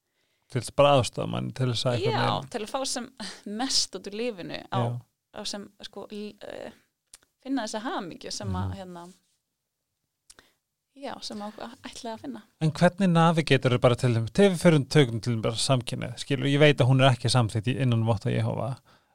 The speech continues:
Speaker 1: en hvernig navigator þú það? Af því að ég veit náttúrulega að þú ert ekki þar, býst ég við.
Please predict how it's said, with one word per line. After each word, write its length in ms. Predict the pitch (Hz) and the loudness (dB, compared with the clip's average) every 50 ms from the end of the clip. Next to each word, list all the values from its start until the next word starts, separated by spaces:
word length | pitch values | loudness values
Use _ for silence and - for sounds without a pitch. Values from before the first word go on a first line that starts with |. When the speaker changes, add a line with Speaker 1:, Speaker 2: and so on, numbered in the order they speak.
| - | -4
Speaker 1:
en 140 | 139 139 127 | -2 -2 -2
hvernig 380 | - - - 170 - - 180 165 | -2 0 2 2 2 4 4 6
navigator 560 | 160 165 170 185 190 170 156 147 160 - 160 - | 6 6 6 6 6 4 4 2 4 4 4 2
þú 280 | - - - 196 196 190 160 | 2 2 4 6 6 6 4
það? 400 | - - - 131 113 98 98 113 | 2 2 4 4 4 4 4 0
Af 80 | 104 - | 0 0
því 80 | 131 | 2
að 120 | 127 127 131 | 2 4 4
ég 60 | 139 | 6
veit 160 | 139 156 156 151 | 6 6 6 6
náttúrulega 240 | 143 117 131 127 117 | 4 4 4 4 4
að 60 | - | 6
þú 100 | 147 139 | 6 6
ert 200 | 127 - - - - _ _ _ _ _ _ _ _ _ _ _ _ _ - | 6 4 2 -10 -20 _ _ _ _ _ _ _ _ _ _ _ _ _ -2
ekki 280 | 117 98 - - 110 | -2 -2 -4 -8 -12
þar, 260 | - - 95 92 92 - - | -10 -8 -8 -8 -8 -8 -10
býst 200 | 107 101 - - | -12 -12 -10 -12
ég 120 | - - | -14 -14
við. 120 | - - | -14 -16